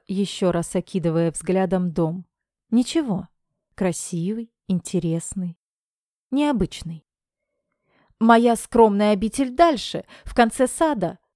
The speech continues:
затараторил худой лжец, отчего голова затряслась, а в ухе заколыхалась серьга с жемчужиной — за одну стоимость которой, вероятно, можно было купить дом в деревне.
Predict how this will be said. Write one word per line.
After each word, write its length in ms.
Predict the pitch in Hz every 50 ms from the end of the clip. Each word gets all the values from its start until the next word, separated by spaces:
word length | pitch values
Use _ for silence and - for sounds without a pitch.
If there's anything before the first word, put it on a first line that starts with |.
| _
затараторил 720 | - 165 170 185 - - 185 185 180 - 190 175 175 165 165
худой 360 | - - - 180 160 175 175
лжец, 500 | 175 180 185 175 - 262 269 262 - - - - - - _ _ _
отчего 440 | - 208 - - - 220 196 196 185
голова 400 | 170 185 180 190 190 185 190 185
затряслась, 840 | 165 175 170 - 202 190 175 - - 233 240 254 262 240 - - - - - - _ _
а 120 | - 196 190
в 80 | 180
ухе 220 | 220 247 233 - 202
заколыхалась 720 | 175 202 185 - 196 190 185 - - 220 208 196 185 180 -
серьга 500 | - - - 170 165 151 196 196 196 185
с 40 | 165
жемчужиной — 840 | 170 190 190 190 - - 233 214 175 156 170 165 165 165 160 - - _ _ _ _ _ -
за 200 | 170 156 190 175
одну 240 | 165 151 180 175
стоимость 600 | 165 - - - 180 175 175 170 170 - - -
которой, 500 | - 202 196 - - 302 302 233 170 160
вероятно, 720 | 151 160 175 170 170 165 156 175 165 160 - 180 175 170 165 - - - - _
можно 340 | - 208 208 196 180 185 190
было 220 | 175 175 180 175 170
купить 580 | - - 190 - - 190 185 170 - - - _
дом 360 | - 180 156 190 170 160 160 156
в 60 | 151
деревне. 680 | 151 165 185 180 175 165 156 156 160 160 170 208 -